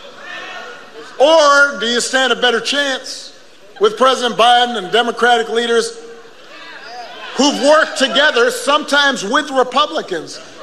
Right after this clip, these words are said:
to pass an infrastructure bill that will create new jobs, who've made healthcare and prescription drugs more affordable, who made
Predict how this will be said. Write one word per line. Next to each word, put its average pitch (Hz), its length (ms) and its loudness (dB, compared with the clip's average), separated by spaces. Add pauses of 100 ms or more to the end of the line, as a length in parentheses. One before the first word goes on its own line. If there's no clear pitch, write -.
(140)
to 226 100 2
pass 277 380 2
an 240 100 -2
infrastructure 247 720 0
bill 220 280 0
that 208 100 2
will 202 140 0
create 214 280 0
new 202 160 -4
jobs, 160 440 -2 (400)
who've 269 200 0
made 294 220 2 (220)
healthcare 262 580 2 (240)
and 226 100 0
prescription 277 560 0
drugs 202 380 4
more 262 180 4
affordable, 233 520 0 (420)
who 269 160 2
made 311 320 2